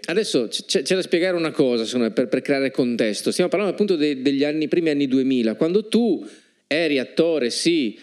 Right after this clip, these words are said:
del Piccolo Teatro di Milano, ma non eri ancora, non c'era, non c'era, non c'era Boris, non c'era Smetto quando voglio, quindi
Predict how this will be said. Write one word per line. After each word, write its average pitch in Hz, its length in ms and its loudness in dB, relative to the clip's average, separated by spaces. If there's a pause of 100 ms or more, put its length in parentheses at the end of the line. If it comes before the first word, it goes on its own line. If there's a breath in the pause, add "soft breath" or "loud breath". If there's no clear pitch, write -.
(280 loud breath)
del 120 640 0
Piccolo 151 320 2
Teatro 135 300 0
di 117 100 0
Milano, 160 480 0
ma 120 140 0
non 120 240 0
eri 139 300 2
ancora, 120 800 -2
non 104 120 -4
c'era, 156 320 0
non 117 120 -6
c'era, 135 180 -2
non 107 160 -6
c'era 117 200 -2
Boris, 123 720 0 (280 loud breath)
non 120 100 -2
c'era 120 160 0
Smetto 113 320 0
quando 104 260 0
voglio, 131 440 0 (240 loud breath)
quindi 190 520 0